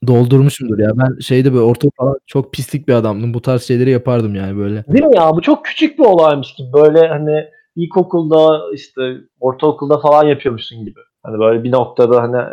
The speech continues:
Speaker 2: laf arkasından
Speaker 1: "O da sana şunu dedi ha." falan diye.
Speaker 2: "Olay kaçtı." Aslında şimdi düşünce "Aman ne gerek var." <laughs> İşte
Speaker 1: Aynen,
Speaker 2: böyle
Speaker 1: aynen.
Speaker 2: gereksiz çocuk şeyleri var yani.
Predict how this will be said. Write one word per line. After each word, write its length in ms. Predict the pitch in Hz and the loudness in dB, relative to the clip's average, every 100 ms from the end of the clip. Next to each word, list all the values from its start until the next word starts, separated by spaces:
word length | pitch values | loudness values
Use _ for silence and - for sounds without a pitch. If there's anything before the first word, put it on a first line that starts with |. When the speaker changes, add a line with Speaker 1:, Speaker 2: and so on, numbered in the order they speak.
| - - | -10 -2
Speaker 2:
laf 180 | 131 131 | -2 0
arkasından 680 | 131 123 131 - 131 127 131 | -2 -2 -8 -8 -4 -4 -2
Speaker 1:
"O 140 | 131 135 | 0 2
da 100 | 139 | 2
sana 260 | 139 139 | 2 0
şunu 260 | 143 135 143 | 2 4 4
dedi 200 | 143 120 | 6 4
ha." 320 | 117 120 107 - | 4 4 0 -2
falan 340 | 113 113 113 | -4 -2 -4
diye. 200 | 113 127 147 | -8 -10 -10
Speaker 2:
"Olay 540 | 156 135 139 135 135 | -4 0 4 4 2
kaçtı." 380 | 131 113 - 131 - 127 | -4 -8 -16 -20 -18 -10
Aslında 560 | 135 139 180 190 202 196 | -8 -6 -6 -6 -4 -6
şimdi 380 | 196 208 202 180 | -6 -6 -6 -6
düşünce 600 | 180 202 202 151 175 214 - _ - | -8 -6 -6 -2 -2 -4 -20 _ -2
"Aman 960 | 196 185 139 143 170 170 170 175 175 170 | 2 2 2 0 2 2 2 2 0 0
ne 60 | |
gerek 420 | 185 147 135 135 | 0 2 2 2
var." 260 | 139 131 135 233 | 2 2 2 0
<laughs> 100 | - | 0
İşte 240 | 247 - | -4 -2
Speaker 1:
Aynen, 160 | 139 - | 0 2
Speaker 2:
böyle 200 | 143 131 | 2 2
Speaker 1:
aynen. 280 | 135 123 117 - 285 - 180 | 2 0 -2 -2 -4 0 0
Speaker 2:
gereksiz 560 | 180 185 180 - 180 185 | 2 2 2 -2 -2 0
çocuk 320 | 196 170 175 | 2 2 -2
şeyleri 460 | - 156 131 123 117 | -4 0 2 2 -2
var 440 | 110 - 113 117 | -4 -6 -10 -10
yani. 200 | 117 113 | -14 -18